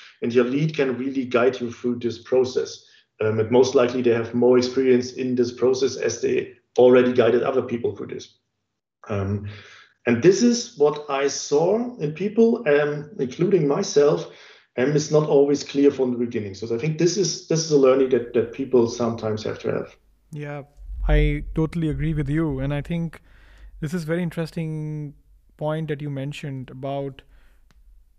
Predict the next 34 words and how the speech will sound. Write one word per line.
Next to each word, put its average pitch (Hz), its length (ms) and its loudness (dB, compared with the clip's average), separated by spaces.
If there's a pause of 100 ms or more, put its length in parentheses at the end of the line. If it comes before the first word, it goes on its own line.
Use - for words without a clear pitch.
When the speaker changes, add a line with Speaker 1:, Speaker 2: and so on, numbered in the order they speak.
Speaker 2:
I 139 100 -8
think 220 160 -8
there's 160 120 -8
a 151 40 -6
trust - 480 -8
is 151 80 -10
a 139 60 -12
key 151 300 -10
word 139 260 -4
here, 127 200 -8
right? 139 300 -12
So 143 120 -14
you 139 220 -8
are, 160 500 -6 (840)
uh, 143 320 -4
especially 151 360 -10
if - 100 -12
you 143 80 -6
have, 139 200 -8
if 143 160 -14
you're 143 80 -6
a - 20 -6
lead 151 420 -8
or 139 120 -6
a 131 40 -8
leader 151 500 -6
and 139 680 -12
you 135 140 -12
have 139 200 -8
already 135 200 -10
directs, 147 520 -8 (560)
I 143 140 -10
think, 156 480 -8 (920)
uh, 143 320 -4